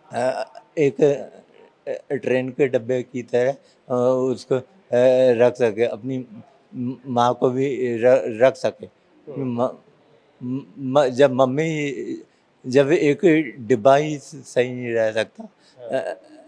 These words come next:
Speaker 1: जब एक डिब्बा ही टूट जाता है तो फिर, तो फिर अब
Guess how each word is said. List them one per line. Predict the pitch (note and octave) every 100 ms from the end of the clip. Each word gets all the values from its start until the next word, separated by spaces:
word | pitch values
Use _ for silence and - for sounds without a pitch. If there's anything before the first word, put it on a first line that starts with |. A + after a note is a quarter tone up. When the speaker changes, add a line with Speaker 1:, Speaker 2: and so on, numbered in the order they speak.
| -
Speaker 1:
जब | C3 C#3+
एक | C3+ C3
डिब्बा | B2 A#2 C3
ही | C#3+
टूट | C3+ B2
जाता | A#2+ A2+ A#2
है | A#2
तो | B2
फिर, | A#2 C3+
तो | B2 B2
फिर | B2 B2 - - _ _
अब | - B2 F#2